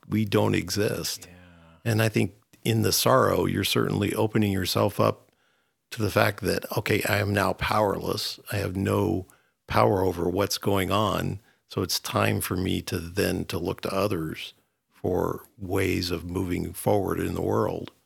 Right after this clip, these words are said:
Speaker 1: or maybe reconnecting with other, other people in other ways. Because I do think we need to fill in those gaps.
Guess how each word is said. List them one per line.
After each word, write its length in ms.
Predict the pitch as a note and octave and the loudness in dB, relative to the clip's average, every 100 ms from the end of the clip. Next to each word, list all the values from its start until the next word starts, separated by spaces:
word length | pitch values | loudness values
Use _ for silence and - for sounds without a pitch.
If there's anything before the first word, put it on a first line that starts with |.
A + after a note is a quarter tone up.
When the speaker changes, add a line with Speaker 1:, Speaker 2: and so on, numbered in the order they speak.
| _ _ _ _ _ | _ _ _ _ _
Speaker 1:
or 280 | - E2+ F2 | -6 -4 -4
maybe 640 | F#2+ F#2+ F#2+ F#2 F2+ F2+ - _ _ - | -2 -2 0 0 -2 -6 -12 _ _ -4
reconnecting 720 | G2+ - G2+ F#2+ - A2 F2+ | -2 0 0 0 0 -2 -2
with 120 | E2 | -2
other, 260 | F2+ F#2+ F2+ E2+ - _ - | 0 0 -2 -6 -12 _ -4
other 160 | G2 | -4
people 380 | F2+ G#2 F#2 F2 | -2 -4 -2 -2
in 80 | F2+ | -2
other 220 | F#2 F2+ | -2 -2
ways. 580 | F2 G#2 A2 F2+ - - - _ _ _ | -2 0 0 -2 -4 -8 -14 _ _ _
Because 140 | B2+ A#2+ | 0 2
I 60 | |
do 140 | B2 D3+ | 2 4
think 160 | B2+ | 4
we 120 | G#2 F#2+ | 2 2
need 160 | G2 | 0
to 80 | F#2 | -2
fill 300 | - B2+ A2 | 0 0 2
in 100 | F#2+ | 0
those 180 | D#2+ D#2 | -2 -2
gaps. 540 | - A2 E2+ - - | 0 -2 -2 -8 -14